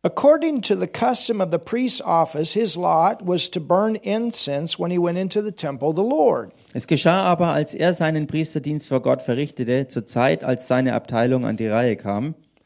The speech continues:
Speaker 1: And the whole multitude of the people were praying without at the time of the incense, and there appeared unto him an angel of the Lord standing on the right side of the altar of incense.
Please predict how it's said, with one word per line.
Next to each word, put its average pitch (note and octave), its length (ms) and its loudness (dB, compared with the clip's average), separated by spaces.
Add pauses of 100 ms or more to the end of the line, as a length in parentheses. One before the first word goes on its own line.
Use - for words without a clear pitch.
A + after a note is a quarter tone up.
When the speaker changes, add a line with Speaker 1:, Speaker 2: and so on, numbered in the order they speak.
(360)
Speaker 1:
And A3 180 4
the G3+ 140 4
whole C#4 260 8
multitude A3 720 0
of D#3 80 -6
the D3+ 60 -2
people B3+ 400 0
were C#3+ 120 0
praying G3+ 560 -2
without E3 460 2
at D3 80 -12
the D#3 60 -12
time F#3 360 -2
of F#3+ 80 -4
the G3 120 -2
incense, D#3 840 -4 (360)
and F#3+ 160 0
there A3 220 2
appeared C4 500 -2
unto F#3 180 -2
him G#3 200 0
an F#3+ 100 2
angel A3+ 440 2
of G3+ 40 0
the G3 80 4
Lord G#3+ 380 6
standing A#3 320 0
on A#3 80 -2
the G3+ 100 2
right G#3 320 4
side G3 460 4
of F#3 80 2
the F#3 120 4
altar G3+ 360 6
of A3+ 80 4
incense. F#3+ 1200 -2